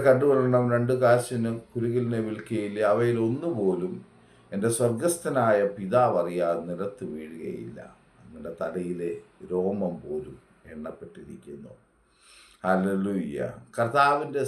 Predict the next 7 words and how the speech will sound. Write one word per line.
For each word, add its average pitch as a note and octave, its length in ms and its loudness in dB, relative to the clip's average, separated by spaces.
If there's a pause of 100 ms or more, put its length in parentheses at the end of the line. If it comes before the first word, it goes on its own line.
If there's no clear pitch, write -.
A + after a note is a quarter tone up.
സന്നിധിയിൽ A2 640 -4 (240)
ദൈവം C3 480 -4
ചെയ്യുന്നതായ G2+ 1000 -8 (180)
പ്രവർത്തികൾ F#2 720 -10 (720)
മാനുഷിക B2 760 2
ബുദ്ധിയിൽ G2 580 -4 (100)
അളക്കുവാൻ F#2 520 -4